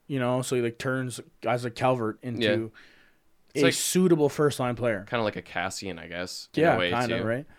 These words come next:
Speaker 2: Yeah.
Speaker 1: Um, but like you said, it doesn't mean Burakovsky should never play there. Like that,
Speaker 2: Mm-hmm.
Speaker 1: this, it worked. Uh, it's,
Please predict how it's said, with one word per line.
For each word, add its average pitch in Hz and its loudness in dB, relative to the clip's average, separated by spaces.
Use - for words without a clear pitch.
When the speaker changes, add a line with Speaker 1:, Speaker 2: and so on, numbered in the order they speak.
Speaker 2:
Yeah. 92 -4
Speaker 1:
Um, 123 6
but 143 8
like 131 2
you 127 -4
said, 131 4
it 127 6
doesn't 143 4
mean 139 2
Burakovsky 123 2
should 123 -8
never 113 -2
play 104 -2
there. 98 -2
Like 110 -2
that, 120 8
Speaker 2:
Mm-hmm. 90 -6
Speaker 1:
this, - -2
it 156 4
worked. 117 0
Uh, 120 4
it's, - -2